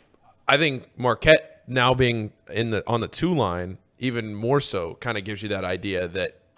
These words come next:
Xavier was playing with house money on Saturday night. And that, again, goes back to what I was saying about conference tournaments.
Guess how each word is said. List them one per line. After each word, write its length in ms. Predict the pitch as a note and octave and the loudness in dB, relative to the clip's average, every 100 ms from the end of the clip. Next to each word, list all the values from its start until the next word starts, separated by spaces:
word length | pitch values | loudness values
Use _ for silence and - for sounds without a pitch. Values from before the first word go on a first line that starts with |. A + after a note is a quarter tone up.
| - - G2 - - | -20 -20 -18 -18 -2
Xavier 360 | B2+ A2+ A2 | 2 2 0
was 360 | G2+ G2 F#2+ - | -4 -6 -8 -12
playing 280 | - A2 G2 | -10 -8 -8
with 100 | F#2+ | -8
house 260 | G2+ F2+ G2+ | -6 -6 -6
money 240 | F#2 F2 | -8 -8
on 140 | D#2+ | -10
Saturday 380 | E2 G2+ F#2 E2 | -6 -4 -2 -4
night. 220 | F2 F#2 - | -4 -6 -6
And 100 | F#2+ | -6
that, 140 | G2+ | -6
again, 420 | G2 G#2 C3 A#2+ A2+ | -4 -2 -2 -2 -4
goes 220 | G#2+ G2 | -4 -2
back 220 | G#2+ G2+ | -4 -2
to 80 | G#2+ | -2
what 80 | F#2+ | -2
I 80 | |
was 120 | F#2+ - | -2 -4
saying 220 | G2 F2+ | -6 -6
about 220 | F2+ F2+ | -6 -6
conference 360 | G#2+ G2 F2+ - | -8 -10 -10 -8
tournaments. 380 | A#2 B2+ G2+ | -6 -6 -8